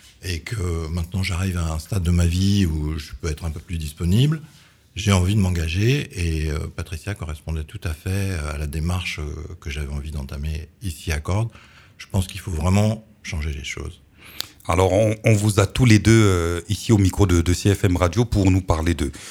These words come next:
Speaker 2: de l'Esprit Cordais, votre, votre liste. Est-ce qu'on peut, euh, nommer les différentes personnes qui figurent, euh, sur cette liste avec vous ?
Speaker 1: Bien sûr, bah, je vais commencer, euh, le premier.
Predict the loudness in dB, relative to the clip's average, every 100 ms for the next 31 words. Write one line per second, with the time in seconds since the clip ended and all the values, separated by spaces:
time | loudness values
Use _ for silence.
0 | -18 2 4 4 2 0 2 4 4 4
1 | 0 2 0 2 4 2 4 2 2 2
2 | 0 2 0 -2 0 -2 -2 -8 -18 -2
3 | 2 8 8 10 8 6 4 2 0 -4
4 | -2 2 0 0 0 0 2 -2 -4 -8
5 | -4 0 0 0 -2 -6 -16 -16 -6 0
6 | 0 0 0 2 2 2 2 4 4 4
7 | 0 -2 -8 -10 -10 -20 -20 _ -8 -8
8 | -4 -4 -2 -4 -6 -4 -2 -2 -6 -6
9 | -6 -6 -8 -10 -8 -6 -6